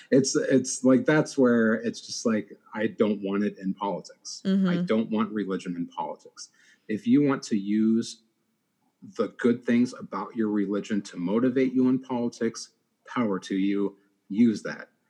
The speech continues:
Speaker 1: Use the canonical gospels, um, and the good things that are in there, because there are,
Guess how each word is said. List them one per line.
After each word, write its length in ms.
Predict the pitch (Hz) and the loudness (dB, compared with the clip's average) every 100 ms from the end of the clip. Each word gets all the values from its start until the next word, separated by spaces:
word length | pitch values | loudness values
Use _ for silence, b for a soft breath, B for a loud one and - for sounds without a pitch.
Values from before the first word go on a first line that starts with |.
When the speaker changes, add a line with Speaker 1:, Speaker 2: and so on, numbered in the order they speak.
| _ _ _ _ | _ _ _ _
Speaker 1:
Use 480 | 90 107 131 139 131 | -6 4 6 6 2
the 80 | |
canonical 500 | 131 107 101 95 90 92 | 0 0 -2 -2 -6 -8
gospels, 680 | 78 76 - 71 - - - _ _ - | -6 -6 -8 -14 -12 -14 -18 _ _ -10
um, 460 | 98 92 82 82 76 _ _ _ - | -8 -6 -6 -8 -10 _ _ _ -6
and 140 | 117 | -2
the 60 | 104 | -2
good 260 | 95 107 - | 0 -2 0
things 240 | 101 92 | -4 -4
that 140 | 101 | -6
are 140 | 90 92 | -6 -6
in 200 | 87 82 | -6 -8
there, 300 | 71 - - _ | -8 -12 -14 _
because 440 | - 101 101 92 - | -4 -2 -2 -6 -4
there 160 | 101 - | -4 -2
are, 500 | 110 104 98 90 | -2 0 0 -2